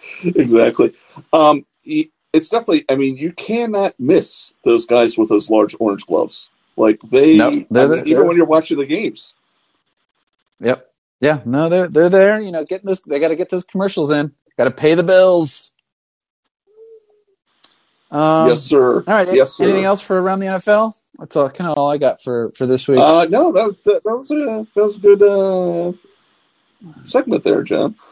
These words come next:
Speaker 2: Yeah.
Speaker 1: Um, yeah, so last week cleanup. Well, you know, we definitely cleaned up by not having Evan on this week's show.
Speaker 2: Yeah.
Speaker 1: Um,
Speaker 2: Yep.
Speaker 1: so I was, I was,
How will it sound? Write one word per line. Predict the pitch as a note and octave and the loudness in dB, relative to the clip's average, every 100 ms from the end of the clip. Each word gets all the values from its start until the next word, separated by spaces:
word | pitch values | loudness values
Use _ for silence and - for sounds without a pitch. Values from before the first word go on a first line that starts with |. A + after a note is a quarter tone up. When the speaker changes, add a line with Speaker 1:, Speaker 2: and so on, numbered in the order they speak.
| - | -8
Speaker 2:
Yeah. | - | -2
Speaker 1:
Um, | A3+ D#3+ D#3+ D#3 - | 2 4 2 0 -2
yeah, | A#3 | 0
so | F3+ F3 D#3+ - | 0 2 0 2
last | F#3+ A#3+ | -2 -2
week | A3+ F#3+ | -12 -14
cleanup. | - B3+ E3 - _ | -8 -4 -6 -8 _
Well, | C#3 C#3 C#3+ - - | -2 0 0 -2 -10
you | C3 | -6
know, | C3 C3 | -2 -2
we | C3+ | -2
definitely | D#3 D#3+ D3+ | -2 -2 -2
cleaned | C3+ C3 A#2+ | -4 -2 0
up | A#2 - _ _ - | 0 -2 _ _ -8
by | A2+ G#2 | 0 0
not | G#2+ A#2 A#2+ | 2 0 -2
having | B2 B2 A#2 G#2+ F#2 | -2 -2 0 -2 0
Evan | C3+ C3+ G2+ | 0 0 0
on | F#2 F#2 | 0 0
this | F2+ - | -2 -4
week's | G2+ G2 - | -2 -4 -4
show. | - - F#2+ - - - - _ _ _ | -10 0 4 4 2 -2 -16 _ _ _
Speaker 2:
Yeah. | - G#2 G2 | 0 2 2
Speaker 1:
Um, | G#2 G#2 - A2 - | 2 -2 -4 -6 0
Speaker 2:
Yep. | B2 - | -2 -2
Speaker 1:
so | - A2+ G#2 G2 - | 0 2 4 2 -2
I | A#2+ A2+ | -2 0
was, | A2+ G#2+ - - - - | 0 -4 -8 -10 -8 -4
I | A2 G#2 | 0 0
was, | G#2 A2+ A2 - | 0 2 2 0